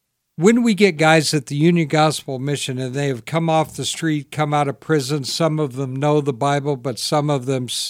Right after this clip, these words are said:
uh, really haven't adhered to it. Many of them have a superficial understanding, but don't have the depth of understanding that we need to have.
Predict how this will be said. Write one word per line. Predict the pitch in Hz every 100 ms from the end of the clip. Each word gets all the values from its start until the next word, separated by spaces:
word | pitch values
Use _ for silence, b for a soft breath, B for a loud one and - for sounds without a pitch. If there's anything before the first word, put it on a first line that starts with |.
| -
uh, | 156 123 113 110 b b b -
really | 135 160 160 147
haven't | 123 143 143 139 117 b b b
adhered | 127 110 - 185 185 160
to | - 190
it. | 185 185 _ b b b b b b _
Many | 156 170 196
of | 175 143
them | 151 147 143
have | 139 127 165 139
a |
superficial | 123 - 226 202 139 156 131 151 143
understanding, | 135 131 120 - 156 147 156 139
but | 165
don't | 190 196
have | 175 175 165 139
the |
depth | 120 113 156 156 -
of | 151 120
understanding | 135 127 123 - - 131 123 120 117 113 b b b b
that | - 131 147 151
we | 139 139
need | 143 180 185 156
to | 120
have. | 117 107 107